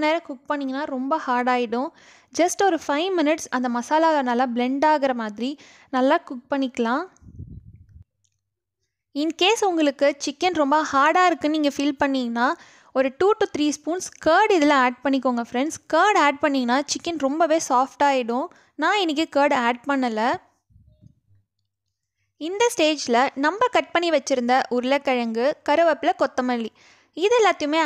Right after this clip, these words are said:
ஆட் பண்ணி ஒரு டூ மினிட்ஸ்க்கு நல்லா சாட்டே பண்ணிக்கோங்க ஃப்ரெண்ட்ஸ், மசாலா நல்லா மிக்ஸ் ஆகுறதுக்காக. இப்போ மசாலா நல்லா மிக்ஸ் ஆயிடுச்சு. ஒரு டூ to த்ரீ கிளாஸஸ் வாட்டர் ஆட் பண்ணிக்கோங்க. உங்களுக்கு கிரேவி எந்த கன்சிஸ்டன்சியில் வேணுமோ அந்த அளவுக்கு நீங்க தண்ணி ஆட் பண்ணிக்கோங்க.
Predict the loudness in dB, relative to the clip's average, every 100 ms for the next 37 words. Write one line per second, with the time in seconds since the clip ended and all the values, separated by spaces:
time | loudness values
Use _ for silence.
0 | 0 -2 -4 -4 -4 -4 -4 -4 -4 -2
1 | -2 -2 0 2 0 0 0 0 -2 -4
2 | -4 -6 -6 -4 -4 -6 -12 -10 -2 0
3 | 2 0 0 -2 -4 -4 -2 -2 -4 -6
4 | -6 -6 -2 -2 -2 _ _ _ _ _
5 | _ _ _ -10 -2 -2 0 0 0 2
6 | 2 0 0 -4 -4 -2 -2 -4 -8 -4
7 | -4 -6 _ _ _ _ _ _ -4 -4
8 | _ 0 2 2 -2 -2 -4 -2 2 2
9 | 2 0 0 2 2 2 2 4 2 0
10 | -2 -2 -4 -4 -2 -2 -4 -6 -4 -2
11 | -2 -4 -2 0 2 2 2 0 0 -2
12 | -2 -2 -2 0 0 0 0 0 0 -2
13 | -2 0 2 2 0 -2 -2 -2 -2 0
14 | 0 -2 -4 -4 -4 -2